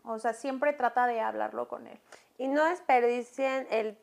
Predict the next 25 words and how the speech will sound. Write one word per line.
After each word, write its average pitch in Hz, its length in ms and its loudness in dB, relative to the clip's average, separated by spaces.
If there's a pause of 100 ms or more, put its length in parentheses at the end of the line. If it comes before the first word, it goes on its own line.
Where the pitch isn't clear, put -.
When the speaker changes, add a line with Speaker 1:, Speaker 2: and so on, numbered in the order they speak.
Speaker 2:
su 247 200 0
tiempo, 226 680 -2
porque 220 840 -2
el 240 200 -4
tiempo 277 340 0
es 285 160 6 (140)
el 240 200 0
que 226 120 -2
nunca 220 360 0
vuelve. 208 480 -2 (320)
Nunca 285 320 2
permitan 240 800 0
que 247 280 2
en 240 120 -2
una 233 260 0
relación 226 680 0
no 240 140 0
te 233 240 2
den 220 280 -2
el 208 200 -4
tiempo 220 360 -2
de 214 220 0
calidad, 202 600 2 (380)
¿no? 226 220 -6
O 453 60 -6